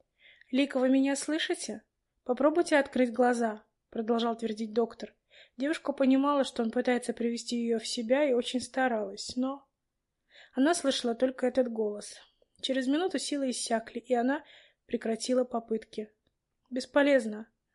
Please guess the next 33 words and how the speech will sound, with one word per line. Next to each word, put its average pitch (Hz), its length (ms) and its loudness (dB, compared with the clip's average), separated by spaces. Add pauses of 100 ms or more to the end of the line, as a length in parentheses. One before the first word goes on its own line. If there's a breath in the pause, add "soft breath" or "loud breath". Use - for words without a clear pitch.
Видимо, 247 280 0
ещё 262 200 0
не 254 120 0
пришло 262 400 0
время», 226 400 -2 (340 soft breath)
сказал 226 380 -8
кому-то 226 340 -4
доктор. 220 420 -8 (580 soft breath)
«Александр 311 500 0
Петрович, 294 540 2
вы 247 100 2
тогда 277 320 0
сами 277 320 2
побеседуйте 262 720 -2
с - 100 -8
её 240 140 0
безумным 233 420 -2
папашей. 226 640 -2 (320 soft breath)
Я 262 160 6
его 277 180 4
боюсь». 269 560 0 (460 loud breath)
«Наташа, 269 680 0 (120)
ты - 120 -20
должна 294 440 4
уже 285 180 -2
привыкнуть 294 500 -2
к - 100 -8
любым 320 300 2
пациентам 220 760 -4 (100)
и 269 140 -2
их 359 100 -8
расстроенным 285 580 2
родственникам», 226 680 -4